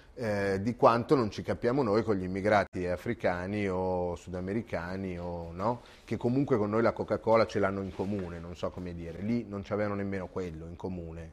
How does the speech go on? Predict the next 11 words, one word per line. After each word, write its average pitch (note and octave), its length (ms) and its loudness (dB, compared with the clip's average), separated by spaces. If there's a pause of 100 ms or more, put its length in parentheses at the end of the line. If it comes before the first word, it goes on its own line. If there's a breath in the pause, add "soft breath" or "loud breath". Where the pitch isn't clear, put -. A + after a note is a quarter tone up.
eh? G#2+ 180 -6 (380 loud breath)
Eh, F2+ 1000 -4
un G2+ 180 -8
friulano A2+ 840 0
e G#2 140 -4
un G2+ 300 -4
siciliano G2+ 760 -4
e G2 40 -4
un F#2+ 120 -6
milanese. F2+ 720 -8 (480 soft breath)
Che - 100 -4